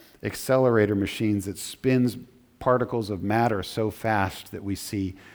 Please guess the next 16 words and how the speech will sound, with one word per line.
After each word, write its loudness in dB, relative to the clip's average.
the -8
traces -4
of -10
these -8
things. -10
It -6
goes, 0
the -6
glory 0
of 0
God 2
goes 2
all 2
the 2
way 4
down. -4